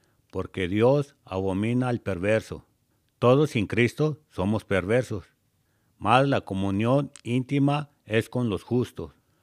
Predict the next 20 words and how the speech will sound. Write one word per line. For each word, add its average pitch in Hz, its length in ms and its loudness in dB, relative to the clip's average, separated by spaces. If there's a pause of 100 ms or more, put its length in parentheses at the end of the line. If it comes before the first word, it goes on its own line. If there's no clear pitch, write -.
(240)
con 95 220 -6
los 92 160 -6
que 95 220 -2
el 90 100 -4
Señor 104 500 2
Jesús 139 540 -2
está 98 280 -2
justificando, 107 840 -2
¿verdad? 131 240 -2 (640)
Con 90 240 -6
los 90 120 -10
que 95 120 -2
hacen 113 340 0
juicio 143 640 -2
al 82 200 -12
pecado. 82 640 -10 (760)
Versículo 131 640 -2
treinta 98 300 -4
y 90 60 -4
tres. 98 440 -2